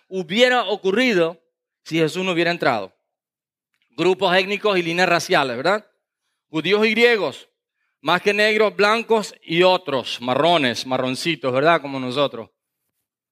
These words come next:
Más que ese tipo de separación que hay en los Estados Unidos. Más que el estatus social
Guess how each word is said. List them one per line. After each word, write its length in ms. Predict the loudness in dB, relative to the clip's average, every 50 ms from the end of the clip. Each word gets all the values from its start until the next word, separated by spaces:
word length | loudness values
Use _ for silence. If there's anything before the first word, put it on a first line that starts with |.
| _ _ _ _ _ _ _ _ _ _ _ _ _ _ _ _ _ _ _ _ _ _ _ _ _ _ _ _ _ _
Más 300 | -2 2 2 2 2 2
que 300 | 2 2 2 2 0 0
ese 300 | 2 2 2 4 2 -2
tipo 320 | -2 -4 -6 -2 0 2
de 100 | 2 2
separación 760 | 2 0 -2 0 0 0 0 -2 -2 -2 -2 -2 -2 -2 -4
que 100 | -2 0
hay 100 | 0 0
en 80 | 0 0
los 140 | -2 -2 -2
Estados 300 | 0 0 0 0 0 0
Unidos. 480 | -2 -2 -2 -2 -4 -6 -12 -18 _ _ _ _ _ _ _ _ _ _ _
Más 220 | 0 0 0 2
que 100 | 0 0
el 100 | 2 2
estatus 520 | 0 -2 -2 0 0 0 0 -2 -8 -10 -10
social 760 | -10 -8 -10 -6 0 2 4 4 4 2 0 -2 -6 -10